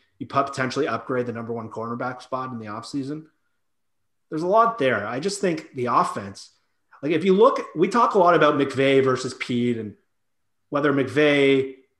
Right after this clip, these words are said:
outcoached Pete, whether that says a lot, what McVay does, and I think is the biggest black mark on Pete right now, McVay knows his weakness as a coach is defense. So he has handpicked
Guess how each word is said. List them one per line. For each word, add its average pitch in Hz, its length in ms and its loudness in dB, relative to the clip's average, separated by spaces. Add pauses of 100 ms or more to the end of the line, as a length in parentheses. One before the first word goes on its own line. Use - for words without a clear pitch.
(140)
outcoached 123 460 -4
Pete, 190 380 4
whether 123 140 0
that 117 160 -2
says 120 160 -4
a 123 60 -2
lot, 147 360 2 (800)
what 143 160 -4
McVay 147 420 2
does, 156 300 4
and 131 80 0
I 117 40 -2
think 135 360 -4
is 123 180 -10
the 117 60 -10
biggest 131 420 -4
black 127 300 -4
mark 127 260 0
on 110 140 -6
Pete 180 180 -2
right 117 160 -2
now, 104 80 -10
McVay 151 720 -2
knows 135 420 -2
his 123 200 -10
weakness 117 560 -8
as 113 140 -12
a 104 60 -14
coach 120 400 -8 (240)
is 107 200 -16
defense. - 640 -16 (600)
So 120 140 -10
he 143 220 -6
has 202 120 -2
handpicked 135 640 -6